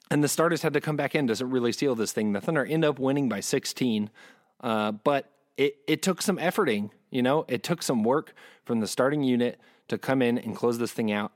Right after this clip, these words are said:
And as much as we celebrated the bench depth early in the year and what they brought to this team through, you know,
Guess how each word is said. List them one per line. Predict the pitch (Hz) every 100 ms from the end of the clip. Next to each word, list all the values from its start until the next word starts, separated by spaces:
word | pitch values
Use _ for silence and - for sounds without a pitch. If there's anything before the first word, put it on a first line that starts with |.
| -
And | 113 110
as | 117 113
much | 117 139 160 160 -
as | 131 113
we | 110
celebrated | - - 123 131 127 113 104 104
the |
bench | 95 110 110 -
depth | 113 107 - -
early | 127 139 135
in | 113
the | 107
year | 98 95 113 - - - -
and | 110
what | 117
they | 127
brought | 104 120 117
to | 113
this | 107 -
team | - 95 110 - _ - - _ -
through, | 120 117 107 104 104 - _
you | 123 98
know, | 95 95